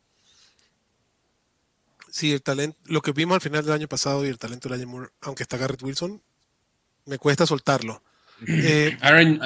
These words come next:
Speaker 2: pero a ver, ¿qué wide receiver se puede llevar por Aaron Jones? Pues los que dijimos hace ratito, ¿no? Tal
Speaker 1: Correcto.
Speaker 2: vez,
Speaker 1: Una
Speaker 2: este,
Speaker 1: Amon-Ra.
Speaker 2: podrías pedir en el rango de, de los que te gusten, güey, Mike Williams, Cortland Sutton,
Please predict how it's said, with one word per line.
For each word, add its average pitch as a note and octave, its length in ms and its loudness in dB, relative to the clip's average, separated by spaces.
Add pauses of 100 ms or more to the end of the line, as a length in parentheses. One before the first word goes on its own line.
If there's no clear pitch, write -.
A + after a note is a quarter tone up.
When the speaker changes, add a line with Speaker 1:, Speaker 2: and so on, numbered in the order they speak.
Speaker 2:
pero A#2+ 120 6
a B2 60 6
ver, C3 240 0 (180)
¿qué D3+ 140 0
wide D3+ 220 2
receiver C#3 260 -2
se B2 80 -6
puede B2+ 160 -2
llevar A#2+ 240 0
por A#2 120 -4
Aaron A#2+ 180 -2
Jones? D#3+ 160 -10
Pues C3 120 -4
los B2 140 -2
que C#3 100 -2
dijimos E3+ 320 -4
hace E3 160 -4
ratito, A#2+ 380 -6
¿no? C3+ 100 -4 (240)
Tal B2+ 160 -2
Speaker 1:
Correcto. B2+ 80 -2
Speaker 2:
vez, C3+ 240 -2
Speaker 1:
Una A2+ 80 -10
Speaker 2:
este, B2+ 280 -8
Speaker 1:
Amon-Ra. A#2+ 320 -4
Speaker 2:
podrías F3 300 6
pedir B2+ 400 -2 (120)
en A2 140 -2
el A2 160 2
rango C3 360 0
de, F#2 320 0 (1600)
de A2+ 100 0
los A2 160 -2
que A#2 80 -8
te G#2+ 140 -4
gusten, B2+ 400 -6
güey, A#2 160 -2
Mike G#2+ 260 0
Williams, G#2 680 -2 (640)
Cortland G2+ 280 -10
Sutton, A2+ 440 -14